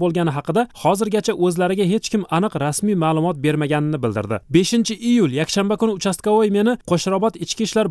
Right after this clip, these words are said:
bo'limiga chaqiryapti. Borsam, ikkinchi etajdagi bittasi o'zini tanishtirmay turib, akam haqida so'roq-javob qildi. Juda qo'pol ohangda, xuddi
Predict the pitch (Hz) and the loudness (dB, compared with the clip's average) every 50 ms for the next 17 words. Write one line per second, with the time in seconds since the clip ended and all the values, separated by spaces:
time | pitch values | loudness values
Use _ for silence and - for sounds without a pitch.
0 | 143 170 185 196 196 202 202 226 - - 151 - - 120 117 107 - - - 98 | 0 0 0 2 0 2 0 0 0 0 -4 -2 -2 -2 -2 -2 -4 -6 -10 -10
1 | - _ _ - 107 127 147 151 - - 226 240 233 - - - - - 202 208 | -10 _ _ -6 0 2 2 2 2 2 0 0 0 -4 -10 -14 -2 0 0 0
2 | 185 - 226 - 208 196 185 196 202 185 175 160 - - - 190 185 - 254 175 | 2 2 0 0 0 -2 -2 -2 -2 -2 -4 -6 -6 -2 -2 -2 0 2 2 0
3 | 107 - _ - 147 156 151 170 190 220 214 - 175 170 165 - - - 165 165 | 0 -2 _ -2 0 0 0 2 0 0 0 0 -2 -2 -2 -2 -2 -2 0 0
4 | 165 - 202 226 240 - - _ - - 240 - 220 226 190 190 185 - 165 208 | 0 0 -2 -4 -4 -6 -8 _ -4 -4 -2 0 0 0 0 -2 -4 -4 -4 -4
5 | 196 - - 175 180 170 - - 180 202 226 - - - 117 107 104 90 - _ | -4 -2 -2 -2 -2 -2 -2 -2 -2 -2 -2 -2 -4 -6 -6 -6 -6 -8 -10 _
6 | _ - 123 110 131 160 220 214 - 202 180 185 208 202 170 170 165 - - 170 | _ -16 -6 -4 0 0 0 0 0 -4 -2 0 0 0 0 0 -2 -2 0 -2
7 | 165 175 175 151 - - - - 190 190 170 175 | -2 0 0 -2 -4 -6 -4 -2 -2 -2 0 -2